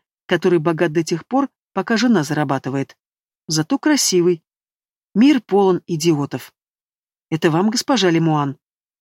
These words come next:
Тео сунула брюнеточке коробку с леденцами. "Я подумала, что цветы — это слишком банально,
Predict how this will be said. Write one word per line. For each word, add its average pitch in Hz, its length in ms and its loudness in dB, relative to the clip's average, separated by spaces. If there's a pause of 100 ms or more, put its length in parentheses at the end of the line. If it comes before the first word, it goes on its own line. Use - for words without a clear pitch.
(260)
Тео 277 220 4
сунула 220 380 2
брюнеточке 185 560 2
коробку 196 360 -2
с - 80 -2
леденцами. 156 680 -2 (460)
"Я 180 180 0
подумала, 185 400 2
что 180 200 -2
цветы — 180 440 0
это 165 140 -2
слишком 170 420 -2
банально, 165 560 0